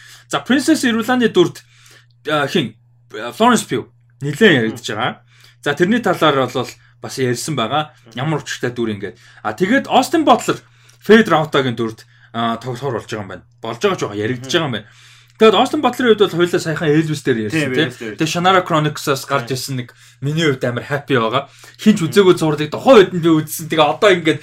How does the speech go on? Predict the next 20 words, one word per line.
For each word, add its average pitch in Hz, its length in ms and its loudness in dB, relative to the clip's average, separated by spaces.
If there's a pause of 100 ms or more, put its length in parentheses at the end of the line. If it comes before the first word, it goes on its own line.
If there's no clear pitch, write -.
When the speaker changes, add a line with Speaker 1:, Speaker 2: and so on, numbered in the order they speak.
(260)
Speaker 1:
жүжигсэн 156 500 -6
нь 165 80 -4
ингээд 135 240 0
Speaker 2:
Аха. 113 80 -12 (140)
Speaker 1:
сайн 180 320 4
явж 156 80 -8
байгаа 139 100 0
болохоор 139 240 -2
өмнөөс 165 300 -2
нь 135 80 -8 (240)
тэр 165 160 2
нэг 151 160 -4
тэнэг 165 260 -2
эльф 160 320 6
царай 143 300 0
надад 139 320 -2
харагдаад - 340 0
болтгоо 190 380 2
бүр 175 100 6
амар 165 200 2